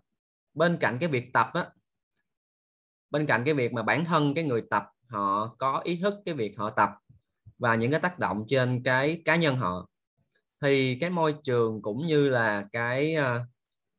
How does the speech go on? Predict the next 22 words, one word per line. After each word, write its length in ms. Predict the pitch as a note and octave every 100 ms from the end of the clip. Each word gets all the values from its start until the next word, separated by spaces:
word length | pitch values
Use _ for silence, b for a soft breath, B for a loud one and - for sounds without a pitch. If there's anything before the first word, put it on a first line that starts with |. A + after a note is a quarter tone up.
| _ _ _ _
cái 100 | D#3+
quan 220 | D#3+ C#3
hệ 180 | B2+ G2+
bạn 260 | G#2 G#2 A2+
bè, 320 | A2 G#2 F2+ - _ _ _ _ _ _ _ -
cái 140 | F#3+ D#3+
cộng 240 | B2 C3+
đồng 220 | B2+ A#2
xung 220 | A2+ D3
quanh 160 | C#3+ C#3
họ 320 | A#2 F#2+ G#2 _ _ -
cũng 280 | A2+ C#3+
là 160 | E3+ B2+
một 180 | A2 G#2+
cái 80 | D#3
tác 200 | D#3+ F3
nhân 300 | D#3 D3 B2 - _ _ _
có 80 | D#3
thể 180 | A#2
tác 240 | A#2+ F3 F3+
động 320 | F#2+ G2 G#2+
vào 500 | A2 G#2 G2 F#2 F2+